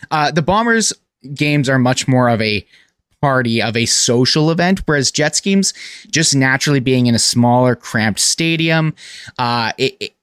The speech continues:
I just don't think that they're a very comparable in the sense of, I don't think the Jets really could do a lot in order to fix, um, in order to fix some of those problems.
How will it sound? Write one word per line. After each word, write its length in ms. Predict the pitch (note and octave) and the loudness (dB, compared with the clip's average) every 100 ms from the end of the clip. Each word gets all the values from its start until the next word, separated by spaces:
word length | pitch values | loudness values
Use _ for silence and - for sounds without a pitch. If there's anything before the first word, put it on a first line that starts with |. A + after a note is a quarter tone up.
| - | -6
I 120 | D3+ | -4
just 240 | D3 F3 - | 0 -2 0
don't 240 | C#3 D3 | 0 0
think 200 | D3+ C#3 | 0 0
that 140 | C3 A2 | 0 0
they're 240 | B2 A#2 | 2 0
a 140 | - | -2
very 300 | A#2+ A#2 A#2 | -2 0 0
comparable 800 | A#2 G#2+ - G#2+ G#2 G2+ A2 G#2+ | 0 -4 -2 -2 0 0 0 0
in 140 | E2+ G#2+ | -2 -2
the 60 | |
sense 220 | - G#2 | -2 -2
of, 100 | G#2+ | 0
I 60 | G2+ | -2
don't 140 | A#2+ | -2
think 120 | B2+ A2+ | -2 -6
the 60 | |
Jets 400 | G2 G#2+ - - | -2 -2 -2 -4
really 300 | G2+ A2 G#2+ | -4 -2 -2
could 340 | - - A2 F#2 _ | -4 -2 -2 -2 _
do 300 | - G#2 A2+ | -4 0 2
a 80 | B2+ | 4
lot 380 | C#3 C#3+ C#3+ E3 | 4 2 2 0
in 140 | B2 | 0
order 200 | A#2+ A2+ | 0 -2
to 240 | A2 - G2+ | -4 -4 -6
fix, 680 | - - G#2+ D#3 - - - - - _ - - | -8 -4 -2 -2 -2 -4 -4 -14 -20 _ -16 -6
um, 640 | A#2+ A#2+ A#2 A2+ A2 G#2 - _ _ _ - | -2 0 0 2 2 0 -4 _ _ _ -6
in 140 | B2+ | 0
order 140 | A#2 A2+ | 2 2
to 60 | - | -2
fix 480 | - - A#2 D3+ - | -8 -2 -2 0 0
some 260 | G3+ G3 | 2 2
of 60 | G#3 | 2
those 200 | G#3+ G#3+ | 0 -2
problems. 600 | - G#3+ A3 A#3+ C4 | -2 -2 0 0 0